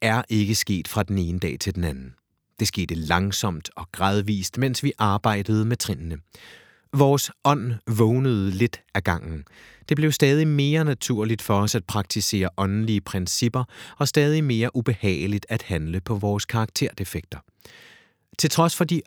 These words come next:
overvældende og unikke oplevelser, nogle af os har haft, har vi alle langsomt og omhyggeligt opbygget et forhold til en magt større end os selv. Denne magt, uanset om det er den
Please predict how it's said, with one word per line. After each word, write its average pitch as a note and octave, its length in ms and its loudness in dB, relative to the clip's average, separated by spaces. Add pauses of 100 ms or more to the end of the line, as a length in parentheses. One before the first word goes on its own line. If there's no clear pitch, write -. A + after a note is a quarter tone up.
overvældende G2+ 800 2
og G2+ 160 0
unikke G2 420 0
oplevelser, F#2+ 580 0
nogle F2 380 -2
af E2+ 140 0
os F2+ 120 -2
har E2+ 100 -4
haft, F#2+ 300 -4 (320)
har A#2+ 200 4
vi A#2+ 120 2
alle A2 220 2
langsomt A2 600 0
og F#2 80 2
omhyggeligt F#2+ 520 0
opbygget G#2 520 0
et F2+ 100 -2
forhold G#2 520 0
til - 180 -2
en D2+ 120 -4
magt E2 300 -4
større D2 340 -2
end D2 80 -8
os C#2+ 120 -6
selv. - 180 -6 (920)
Denne F2 160 2
magt, F2+ 400 2
uanset A2+ 540 0
om F#2+ 120 -2
det F2 240 0
er D#2+ 80 0
den D2+ 260 -4